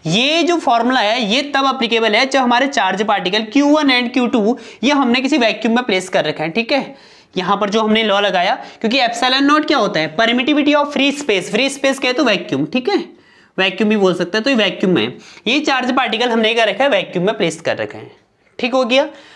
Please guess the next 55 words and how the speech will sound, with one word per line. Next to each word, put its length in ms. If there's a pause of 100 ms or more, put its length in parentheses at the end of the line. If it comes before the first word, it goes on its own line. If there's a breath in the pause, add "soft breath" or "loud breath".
(140)
अब 380
normally 520
जो 80
डाइलेक्ट्रिक 520
कांस्टेंट 360
होता 220
है 40
वो 60
एक 120
रेशियो 460
होता 240
है। 220 (320 loud breath)
देखिए 160
कैसे, 320 (600 loud breath)
क्यू 140
वन 200
क्यू 120
टू 100
हमारे 220
दो 160
चार्ज 300
पार्टिकल 340
है, 60
इनको 160
वैक्यूम 240
में 100
प्लेस 220
कर 140
रखा 140
है, 200
तो 140 (120)
F 140
वैक्यूम 460
में 100
जो 80
इन 140
पर 100
जो 100
फोर्स 320
लगेगा 360 (1040 soft breath)
वो 80
क्या 160
लगेगा? 440 (200)
ये 100
लगेगा, 260
ठीक 220
है, 260
इसको 220
हम 60
वैक्यूम 300
लिख 80
देते 200
हैं, 180
ठीक 180
है, 80